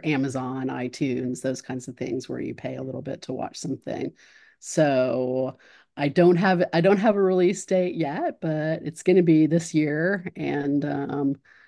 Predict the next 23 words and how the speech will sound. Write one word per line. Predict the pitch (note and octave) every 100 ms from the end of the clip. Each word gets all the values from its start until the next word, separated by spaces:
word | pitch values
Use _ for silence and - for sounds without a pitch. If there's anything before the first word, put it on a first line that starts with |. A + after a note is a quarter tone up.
| _ _ -
you | D3+
know, | C#3 C#3 C#3+ _ -
in, | D#3 D3 C#3+ -
in | D3+
a | D3
few | - D#3
months. | D3+ D3 B2 -
So | D3
right | D3 E3 E3+ D#3+
now, | F3 E3+ D#3+ D#3+ D#3+ _ - _
uh, | D#3 D#3+
of | E3
course, | - F3+ F3
the | F3
New | F#3+
Jersey | G3+ G#3+ A#3+
Film | G#3 F#3
Festival | F3 F3 - E3 E3
definitely | D#3+ E3 E3+ D#3
has, | D3+ D#3+ D#3+ E3 E3 -
uh, | D#3+ D3+ D3 -
an | C#3+
online | D3 D#3 E3 E3 D#3 D#3+ D#3+ F3+ E3+